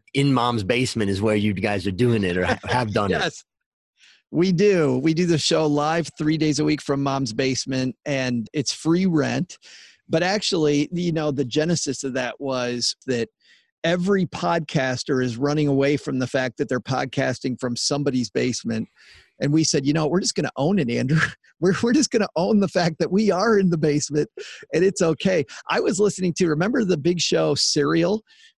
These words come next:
Speaker 1: Yeah.
Speaker 2: Sarah Koenig, the host of Serial, I saw her at a podcasting conference, and she told the story that they made cereal from her basement, and a member of her family would flush the toilet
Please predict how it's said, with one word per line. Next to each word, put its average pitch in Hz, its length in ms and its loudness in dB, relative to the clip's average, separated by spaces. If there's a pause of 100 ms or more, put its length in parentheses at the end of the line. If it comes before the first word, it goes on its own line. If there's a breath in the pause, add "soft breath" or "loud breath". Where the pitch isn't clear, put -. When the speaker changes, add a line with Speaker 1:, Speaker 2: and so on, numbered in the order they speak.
Speaker 1:
Yeah. 117 140 0
Speaker 2:
Sarah 180 280 0
Koenig, 170 600 0
the 139 100 0
host 175 320 0
of 143 100 0
Serial, 170 460 0
I 147 140 0
saw 151 240 0
her 160 160 0
at 143 60 0
a 127 40 -6
podcasting 139 640 -4
conference, 131 600 -4 (440 loud breath)
and 151 160 0
she 233 200 0
told 208 240 0
the 165 80 2
story 147 340 0
that 143 160 -2 (140)
they 233 240 2
made 208 400 0
cereal 160 720 0
from 175 380 0
her 185 200 4
basement, 127 720 -2 (460 loud breath)
and 170 340 0 (200)
a 175 40 0
member 214 280 4
of 202 100 -2
her 208 140 2
family 208 560 0
would 147 240 -2
flush 196 420 0
the 165 140 -2
toilet 156 640 0